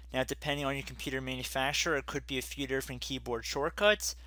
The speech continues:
The most typical one is the F two key, but I've also seen the escape and delete key used as well. Sometimes if your computer is booting up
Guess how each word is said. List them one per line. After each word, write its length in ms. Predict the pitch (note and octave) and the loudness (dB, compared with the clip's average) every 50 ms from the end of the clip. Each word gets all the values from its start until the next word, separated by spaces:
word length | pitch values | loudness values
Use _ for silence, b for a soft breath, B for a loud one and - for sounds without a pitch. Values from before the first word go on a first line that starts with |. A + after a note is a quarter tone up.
| B B B B | B B B B
The 60 | - | 0
most 280 | C#3+ D3 C#3+ - - - | 4 6 6 6 6 4
typical 440 | - F3 E3+ F3+ F3 - F#3 E3+ D#3+ | 2 0 2 2 2 2 2 4 6
one 260 | E3 E3 E3 E3 D#3 | 6 6 6 6 4
is 320 | - - C3+ C3 B2 - | -2 -4 -4 -2 0 -2
the 120 | C3 B2 - | -2 0 4
F 260 | C3 C3 C3 - - | 4 4 4 4 2
two 280 | - - - D3+ D3+ D#3+ - | -2 0 0 0 -2 -4 -4
key, 340 | - F#3+ F#3+ F#3+ G3 F#3 F3 b b b b b - | -2 0 2 2 0 0 -2 b b b b b -4
but 140 | - C3 B2+ | 0 2 2
I've 100 | B2+ C3+ | 4 6
also 320 | C3+ C3 C#3 C#3 - D3 | 8 8 8 6 4 4
seen 340 | C3+ - - - C#3 C3+ C3 | 4 6 4 4 2 -2 -4
the 140 | C3 C3 B2 | -4 -4 -2
escape 540 | A#2+ - - - - - B2+ B2+ C3 - - - | 0 2 2 2 2 0 -2 -2 -2 -4 -2 -2
and 200 | - B2 B2 A#2+ | -2 -2 2 0
delete 360 | B2 A2+ A2+ B2+ C3 B2+ - - | 0 0 0 -2 -4 -4 -6 -8
key 180 | - D3+ C#3 | -4 -4 -4
used 400 | C3+ B2+ B2 B2 B2 B2 A#2+ - | -4 -4 -4 -4 -2 0 0 0
as 140 | B2 A2+ A#2 | -2 -2 -2
well. 360 | A#2 A#2 B2 D3+ F3+ G3 F#3+ B B B B B B B B | 2 4 6 6 4 4 0 B B B B B B B B
Sometimes 460 | - - - D#3 D#3 E3 D#3+ D#3 - | -4 -2 -2 2 2 2 2 2 -2
if 80 | D3+ C3+ | -4 -4
your 100 | C#3 C3+ | -4 -4
computer 460 | - C#3 B2+ - - D3+ D3+ C#3+ C#3+ | -4 -6 -6 -4 0 0 2 2 2
is 140 | C#3+ C3 - | 0 0 -2
booting 400 | - - C3+ C#3 C3+ C3+ C3+ B2 | -6 -4 -4 -2 -2 -2 -2 2
up 320 | B2 B2+ C3+ C#3+ - - | 6 6 6 6 4 -4